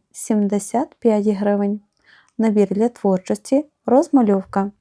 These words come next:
двадцять шість. Іграшка дитяча м'яко набивна —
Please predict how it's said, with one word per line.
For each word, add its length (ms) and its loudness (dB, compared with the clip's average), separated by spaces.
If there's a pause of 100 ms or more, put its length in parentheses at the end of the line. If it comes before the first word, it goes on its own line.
(180)
двадцять 520 -2
шість. 400 -4 (1120)
Іграшка 520 2
дитяча 640 -2
м'яко 500 0
набивна — 680 0